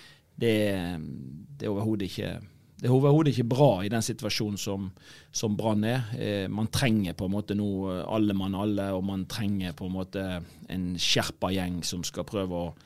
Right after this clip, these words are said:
å redde plassen i Eliteserien. Eh, så blir nyhetsbildet preget av,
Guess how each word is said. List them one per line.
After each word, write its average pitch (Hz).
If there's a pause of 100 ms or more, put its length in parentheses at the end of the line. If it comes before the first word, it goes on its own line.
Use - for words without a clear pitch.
(500)
å 101
redde 90
plassen 92
i -
Eliteserien. 80 (240)
Eh, 90 (160)
så -
blir 101
nyhetsbildet 95
preget 92
av, 82